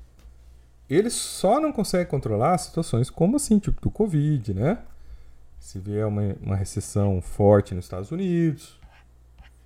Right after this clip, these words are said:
Porque o cara já falou lá, não, não, é, vai ter uma queda aí, mas o mercado vai continuar subindo. Pra ele, gente, pra ele, é certo que agora, daqui pra frente, a cripto vai subir e não tem volta.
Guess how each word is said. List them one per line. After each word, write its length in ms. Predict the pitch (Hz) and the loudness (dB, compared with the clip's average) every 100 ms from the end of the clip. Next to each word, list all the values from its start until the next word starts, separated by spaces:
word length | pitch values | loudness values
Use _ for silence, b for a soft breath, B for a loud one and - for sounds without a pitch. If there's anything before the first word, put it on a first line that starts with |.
| - | -6
Porque 220 | 190 294 | -4 -2
o 60 | 277 | 2
cara 280 | 214 233 269 | 6 6 4
já 120 | 285 | 0
falou 360 | 339 311 214 | 4 8 10
lá, 240 | 170 147 156 | 10 8 6
não, 280 | 139 262 254 | 4 2 2
não, 480 | 175 240 233 113 b b b b b b b - | 2 2 0 -2 b b b b b b b -12
é, 420 | 101 104 101 101 95 - - | -2 2 4 4 2 -4 -2
vai 180 | 143 | -2
ter 100 | 156 | 2
uma 140 | 202 247 | 2 2
queda 400 | - 190 202 160 | 2 2 6 6
aí, 100 | 185 | 6
mas 180 | 262 262 | 2 2
o 60 | |
mercado 380 | 294 277 269 269 | 0 0 0 0
vai 80 | 277 | 0
continuar 320 | 262 277 277 | -2 -2 -2
subindo. 600 | - 190 160 196 120 87 - - - - - - - - - - - - - - | 0 0 2 2 0 -4 -12 -20 -20 -20 -20 -20 -20 -20 -20 -20 -20 -20 -16 2
Pra 220 | 175 147 | 6 6
ele, 400 | 185 247 120 - | 6 6 4 0
gente, 280 | - 90 82 - | -4 -6 -6 0
pra 200 | 127 135 | 2 4
ele, 380 | 180 113 85 - _ _ _ _ _ - | 4 2 0 -6 _ _ _ _ _ -6
é 120 | 185 | -4
certo 680 | - - 147 143 - - - - | 0 6 6 6 2 -4 -6 -6
que 140 | - | -2
agora, 500 | 117 110 110 110 131 | 0 4 6 6 4
daqui 280 | 135 120 107 | 0 -4 -6
pra 160 | 82 - | -6 -6
frente, 340 | 113 107 - | -4 -4 -6
a 20 | |
cripto 360 | - 110 - 143 | -4 -4 -2 0
vai 140 | 143 | 0
subir 360 | 147 202 170 220 | 0 -4 0 0
e 40 | |
não 120 | 233 | 0
tem 240 | 233 214 226 | 0 0 0
volta. 340 | 120 82 - | 0 -4 -12